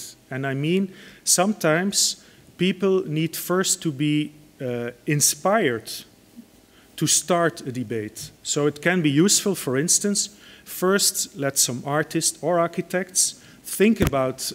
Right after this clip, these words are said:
uh, a way of how to deal with a place or an urban problem, and then, uh, show, s-, give this as a, as a start for a debate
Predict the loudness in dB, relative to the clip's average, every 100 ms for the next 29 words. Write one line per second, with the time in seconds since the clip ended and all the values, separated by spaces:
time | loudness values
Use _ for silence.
0 | -4 -4 -4 -6 -6 -2 2 4 6 4
1 | 2 -4 -10 0 0 0 0 0 0 -4
2 | -20 -16 -6 2 4 4 4 -2 0 2
3 | 2 2 0 -2 -4 -4 -6 -4 -2 -2
4 | -4 -2 -2 0 -2 -4 -10 -20 -20 -16
5 | -4 0 2 4 2 -2 -18 -20 -6 -2
6 | 0 0 -4 -14 -20 -4 0 2 2 -2
7 | -14 -18 -2 -2 -2 -20 0 2 4 4
8 | 4 4 0 0 -2 0 0 0 -2 -2
9 | -4 -4 -2 2 2 2 0 0 -4 -2
10 | 0 0 0 2 2 0 -6 -14